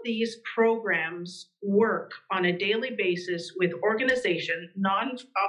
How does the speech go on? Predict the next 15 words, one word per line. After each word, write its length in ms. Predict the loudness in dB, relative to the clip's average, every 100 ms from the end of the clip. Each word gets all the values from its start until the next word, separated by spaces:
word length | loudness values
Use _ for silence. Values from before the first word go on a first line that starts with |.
| -2
organizations 560 | -4 -2 -2 -4 -4 -4
within 240 | -2 0
the 120 | -2 -4
community, 500 | -2 0 2 2 0 -10 _ -4
non-for-profit 920 | 0 0 -2 -2 -4 -2 -4 -4 -6
agencies. 680 | -4 -6 -6 -8 -6 -4 -4 -6 -16 -20 _ _ 2
The 140 | 4
amount 440 | 4 2 0 -4 -2
of 280 | 2 2 0 -8 -18 _ _ -4
work 420 | 2 2 0 -2 -2
that 200 | -2 -2
goes 360 | -4 -2 -2
on 500 | 0 -2 -2 -4 -8 -6 -2
and 140 | 0
the 260 | 0 -2